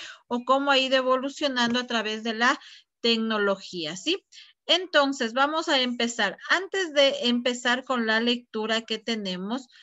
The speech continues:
¿sí? Aquí nos pide algunas preguntas que debemos solventar, que nos dice antes de la lectura, ¿sí? Vamos a trabajar con esto antes de la lectura. ¿Qué queremos lograr o cuál es mi expectativa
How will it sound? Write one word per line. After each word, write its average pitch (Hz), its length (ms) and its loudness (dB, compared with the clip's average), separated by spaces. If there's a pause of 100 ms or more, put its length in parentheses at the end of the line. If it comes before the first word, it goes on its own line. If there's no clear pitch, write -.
(180)
¿sí? 277 200 0
Aquí 285 240 0
nos 320 240 -4 (120)
pide 254 420 0
algunas 233 560 0
preguntas 226 720 -2
que 240 160 0
debemos 220 560 -4
solventar, 240 720 -2 (340)
que 262 140 -2
nos 262 160 -2
dice 262 400 -4 (260)
antes 330 920 4
de 226 120 0
la 202 180 2
lectura, 190 600 -6
¿sí? 311 380 -4 (340)
Vamos 269 300 -2
a 294 100 2
trabajar 240 460 0
con 247 220 -4
esto 240 460 -4
antes 247 420 0
de 233 100 0
la 208 140 0
lectura. 196 460 -6
¿Qué 415 340 -2
queremos 294 560 2
lograr 208 560 -2
o 240 240 -6
cuál 320 240 2
es 359 140 -4
mi 285 100 -2
expectativa 240 920 -2